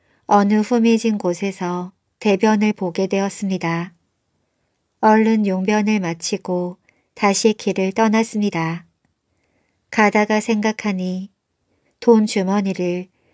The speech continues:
그 자리에 놓고 온 것입니다. 큰일이 났구나. 허리에 두른 돈주머니를 잃다니. 그러면서 도마름은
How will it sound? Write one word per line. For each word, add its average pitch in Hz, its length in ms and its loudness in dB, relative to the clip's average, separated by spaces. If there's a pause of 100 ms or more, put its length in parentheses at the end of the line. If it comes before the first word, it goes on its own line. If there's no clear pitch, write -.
(140)
그 220 200 4
자리에 214 520 2
놓고 185 680 -4
온 180 180 -2
것입니다. 190 760 -2 (1120)
큰일이 214 400 2
났구나. 185 540 -6 (340)
허리에 233 360 6
두른 202 340 -6
돈주머니를 190 920 -4
잃다니. 185 640 -4 (1200)
그러면서 208 1040 0 (120)
도마름은 185 800 -2